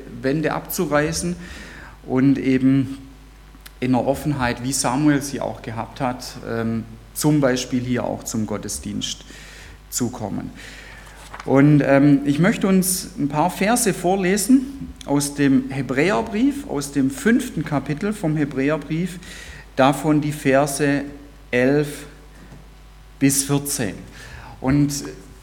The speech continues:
das sagt es derjenige, der den Hebräerbrief, äh, geschrieben hat. Man ist sich da nicht so ganz einig, wer diesen Brief geschrieben hat. Ähm, er sagt eben, genau zu diesem Thema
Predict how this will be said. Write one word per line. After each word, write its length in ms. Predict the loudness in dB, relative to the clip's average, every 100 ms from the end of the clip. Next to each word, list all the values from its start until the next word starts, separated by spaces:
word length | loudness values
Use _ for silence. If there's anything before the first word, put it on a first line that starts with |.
| -2
das 200 | 0 2
sagt 260 | 0 2
es 180 | 0 2
derjenige, 500 | 2 2 4 2 2
der 180 | 0 0
den 140 | 0
Hebräerbrief, 840 | 0 -2 0 0 0 0 -2 -2 -2
äh, 200 | 0 0
geschrieben 480 | 0 0 0 2 2
hat. 160 | 4
Man 100 | 4
ist 140 | 4 0
sich 140 | -2
da 140 | 0
nicht 160 | 0 0
so 120 | -2
ganz 260 | 0 0 0
einig, 380 | 0 0 0 0
wer 160 | -2
diesen 300 | -2 -4 -4
Brief 340 | 0 0 0 -4 -14 -20 -20 -20 -20 -20 -16 -6
geschrieben 520 | -4 0 2 4 4
hat. 220 | 2 0 -8 -14 -16 -18 -18 -18 -2
Ähm, 500 | 4 6 6 4 2 -8 -16 -20 -18 -18 -18 -20 -2
er 140 | 2 4
sagt 560 | 4 4 2 -6 -4
eben, 500 | 0 2 2 2 0 -8 -14 -18 -20 -6
genau 400 | 2 4 6 4
zu 220 | 0 -2 -2
diesem 440 | 0 0 0 -2
Thema 600 | 2 4 4 4 2